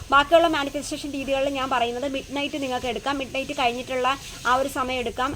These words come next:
ഇനി ആ മിഡ് നൈറ്റിന് മുന്നേ ഉള്ള സമയം എടുക്കാമെന്ന് പറയുന്നുണ്ട്. പക്ഷേ ഈ മിറർ മാനിഫെസ്റ്റേഷനിൽ നമ്മൾ ഓവർ മിഡ് നൈറ്റ് നമുക്ക്, ആ, എടുക്കേണ്ട ആവശ്യമില്ല. നമുക്കൊരു, ആ, എട്ട് മണി മുതൽ, ആ, ഒരു ഒമ്പത് മണിയുടെ ഇടയ്ക്ക് ഏതെങ്കിലും ഒരു സമയത്ത് നിങ്ങൾക്ക് മിറർ മാനിഫെസ്റ്റേഷൻ ചെയ്യാവുന്നതാണ്.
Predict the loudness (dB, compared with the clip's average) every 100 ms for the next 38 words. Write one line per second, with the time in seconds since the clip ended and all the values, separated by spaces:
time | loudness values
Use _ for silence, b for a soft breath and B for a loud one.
0 | -4 -4 -4 -4 -4 -4 -6 -4 -6 -4
1 | -4 -4 -4 -4 -4 -4 -6 -4 -4 -4
2 | -2 0 -2 -2 -4 -6 -6 -6 -4 -2
3 | -2 -4 -6 -6 -8 -10 -10 -8 -6 -4
4 | -4 B B 2 4 6 4 -2 -4 -4
5 | -2 -6 -6 -4 -4 -4 B 0 0 2
6 | 0 -2 -2 0 0 0 -2 -4 -2 -2
7 | -2 -4 -2 2 2 2 2 2 2 0
8 | -4 -2 -2 0 -2 -4 -4 -4 -4 -2
9 | 0 0 0 0 0 -4 -4 -6 -4 -4
10 | -4 -4 -4 -6 -6 -4 -4 -4 -4 -6
11 | -6 -6 -4 -4 -4 -6 -4 -4 -2 -2
12 | -4 -6 -6 -10 -10 -2 -2 0 -2 -4
13 | -4